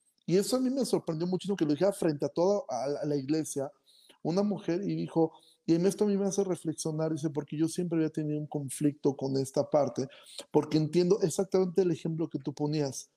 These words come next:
No es que no lo puedan hacer, es que no está diseñado, eh, eh, para, para hacerlo. Es como decir, una mujer puede cargar un garrafón de agua o dos garrafones, claro que lo puede hacer, pero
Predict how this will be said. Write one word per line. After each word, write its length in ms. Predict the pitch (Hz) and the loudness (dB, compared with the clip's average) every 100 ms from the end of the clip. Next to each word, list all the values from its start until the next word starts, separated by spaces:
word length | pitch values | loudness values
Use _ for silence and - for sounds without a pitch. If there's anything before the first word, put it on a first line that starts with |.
| _ _ _ | _ _ _
No 220 | 165 190 | 4 4
es 180 | 208 202 | 4 2
que 140 | - | -4
no 160 | 170 165 | -4 -2
lo 140 | 175 | -2
puedan 380 | 151 151 151 151 | -2 -2 -2 -4
hacer, 300 | 139 - 143 135 | -8 -6 -4 -4
es 160 | 143 | -8
que 120 | - | -8
no 160 | 160 151 | -6 -6
está 240 | 151 - | -6 -2
diseñado, 840 | 156 143 - 131 131 139 131 107 104 _ _ _ | 0 0 -2 -4 -2 0 0 -2 -6 _ _ _
eh, 180 | 160 156 165 | 0 2 2
eh, 80 | |
para, 400 | 139 139 131 131 | 2 2 2 0
para 200 | - 131 | -2 -4
hacerlo. 380 | 127 - 139 131 | -4 -4 -4 -2
Es 80 | 143 | -4
como 300 | - 165 160 | -4 -2 0
decir, 320 | 147 - 156 - - _ | 0 2 0 0 -18 _
una 160 | 170 185 | 0 0
mujer 280 | 170 175 170 | 0 -2 2
puede 220 | 180 175 | 2 2
cargar 400 | 151 143 156 156 - - _ | 2 2 2 0 -6 -20 _
un 160 | 160 160 | -6 -2
garrafón 500 | 165 139 - 156 151 | -2 -2 -6 -6 0
de 100 | 151 | 0
agua 360 | 160 151 143 135 | 2 0 -2 -2
o 60 | |
dos 200 | 139 156 | -4 -6
garrafones, 340 | 160 147 160 156 | -8 -12 -14 -12
claro 280 | 208 277 - | -4 -4 -2
que 100 | 156 | -4
lo 80 | |
puede 280 | 143 151 143 | -4 -2 -2
hacer, 340 | 123 - 120 117 | -4 -8 -12 -6
pero 280 | 151 151 | -4 -2